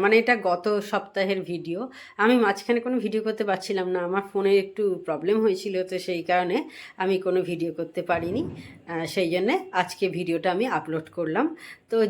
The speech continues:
যাই হোক, আহ, বেশ কদিন কিন্তু বেশ ঠান্ডা ঠান্ডা পড়েছে, বেশ ভালো লাগছে। কিন্তু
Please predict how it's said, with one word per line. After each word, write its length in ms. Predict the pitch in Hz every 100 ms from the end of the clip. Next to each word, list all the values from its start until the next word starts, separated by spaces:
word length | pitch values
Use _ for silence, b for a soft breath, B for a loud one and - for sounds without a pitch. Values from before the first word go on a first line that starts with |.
| 208
যাই 160 | 247 202
হোক, 140 | 294 381
আহ, 600 | - - - 180 175 175 170 214
বেশ 140 | 302 311 -
কদিন 220 | 233 247
কিন্তু 160 | 254 254 262
বেশ 80 | 254
ঠান্ডা 220 | 220 180 185
ঠান্ডা 200 | 190 208 214
পড়েছে, 280 | 185 185 185 240
বেশ 100 | 214 214
ভালো 160 | 165 165 175
লাগছে। 240 | 170 165 170
কিন্তু 180 | 170